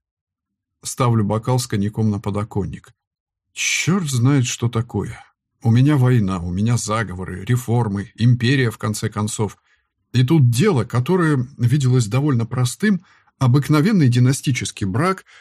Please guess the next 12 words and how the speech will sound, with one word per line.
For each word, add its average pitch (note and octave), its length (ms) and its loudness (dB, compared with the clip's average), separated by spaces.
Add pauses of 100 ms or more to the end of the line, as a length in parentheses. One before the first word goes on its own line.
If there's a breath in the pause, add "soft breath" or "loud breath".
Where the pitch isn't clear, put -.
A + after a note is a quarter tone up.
(160 loud breath)
изначально D3+ 680 4
имеющий D#3 420 4
геополитическую B2+ 1200 0
и A#2 100 -2
внутриполитическую G#2+ 1200 -2
основу, C#3+ 480 -4 (180)
вдруг A#2 480 -2
превратилось C3+ 800 0
в - 80 -18
такую B2+ 380 2
многогранную A#2 920 2
проблему, A2+ 720 -2